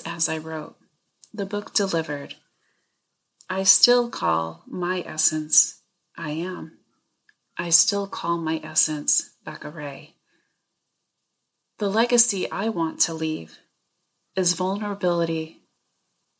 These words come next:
and transformational healing. One of my values is growth. I love watching and hearing stories about people's growth. I would love to hear yours too. Feel free to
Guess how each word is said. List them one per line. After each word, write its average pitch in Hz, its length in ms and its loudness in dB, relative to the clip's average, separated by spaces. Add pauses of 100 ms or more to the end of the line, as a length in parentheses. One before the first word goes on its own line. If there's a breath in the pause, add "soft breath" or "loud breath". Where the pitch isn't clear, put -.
(160)
and 170 120 2
transformational 165 920 4
healing. 170 540 2 (920 soft breath)
One 202 220 -2
of 254 160 2
my 226 180 6
values 160 600 2
is 156 140 4
growth. 156 640 -4 (180)
I 170 120 -2
love 180 720 0 (200)
watching 160 580 0 (160)
and 170 100 -8
hearing 208 320 -4
stories 156 480 2
about 151 280 -6
people's 156 340 0
growth. - 500 -8 (440 soft breath)
I 190 100 0
would 233 160 4
love 226 180 2
to 226 120 4
hear 202 200 -2
yours 185 380 2
too. 254 400 0 (580)
Feel 202 220 2
free 175 420 -4
to 160 600 0